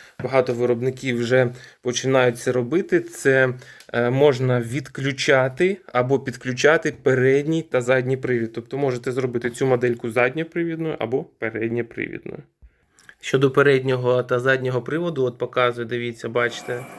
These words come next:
включаю. Тобто це зараз повний привід.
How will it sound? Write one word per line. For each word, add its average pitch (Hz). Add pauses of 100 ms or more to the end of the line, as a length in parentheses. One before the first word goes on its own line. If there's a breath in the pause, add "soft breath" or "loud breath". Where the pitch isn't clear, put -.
(420)
включаю. 123
Тобто 120 (160)
це 127
зараз 117 (360 soft breath)
повний 135
привід. 165